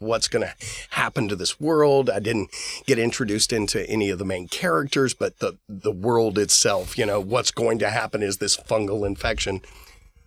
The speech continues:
The cold opening for episode two was so <laughs> staggeringly, heartrendingly, uh, uh, just amazing to watch. Th-, this, this scientist who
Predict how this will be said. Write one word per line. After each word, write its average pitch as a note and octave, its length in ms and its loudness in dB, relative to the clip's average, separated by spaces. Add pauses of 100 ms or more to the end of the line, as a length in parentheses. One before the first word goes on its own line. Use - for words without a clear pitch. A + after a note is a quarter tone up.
(140)
The A#2+ 80 -4
cold E3+ 320 2
opening C#3+ 380 2
for G#2 220 0
episode A2 400 0
two F2+ 260 -4 (640)
was A#2 160 2
so - 480 4
<laughs> - 0 -
staggeringly, C#3 1200 0 (540)
heartrendingly, C#3 1120 4 (600)
uh, - 120 -4 (120)
uh, C#3+ 120 2 (120)
just D3+ 360 2
amazing F3 720 2
to E3+ 120 -2
watch. F3+ 520 0
Th-, D3 360 0
this, D3 380 2 (1160)
this D#3+ 180 4
scientist E3 840 2
who B2+ 300 0